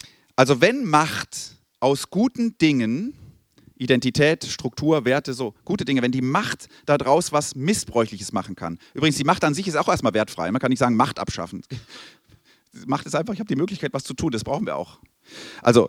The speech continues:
aber die Macht kann auch was Missbräuchliches draus machen. Was bedeutet das? Und mein erster Punkt ist, für den Umgang von Älteren mit Jüngeren. Was bedeutet das für den Umgang von Älteren mit Jüngeren?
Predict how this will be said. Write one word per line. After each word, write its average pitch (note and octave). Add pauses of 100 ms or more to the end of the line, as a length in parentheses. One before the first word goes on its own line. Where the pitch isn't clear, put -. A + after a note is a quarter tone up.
(120)
aber D3
die D#3+
Macht F#3
kann F#3
auch A#2+
was D3
Missbräuchliches D3+
draus A#2
machen. G2+ (380)
Was E3+
bedeutet E3
das? F3+
Und B2+
mein B2
erster D3+
Punkt C3+
ist, D#3 (760)
für -
den B2+
Umgang A3
von A#2
Älteren E3 (300)
mit - (300)
Jüngeren. D2+ (960)
Was D#3+
bedeutet F#3
das F#3+
für C#3
den -
Umgang F#2+ (140)
von -
Älteren D#3+
mit C#3
Jüngeren? E2+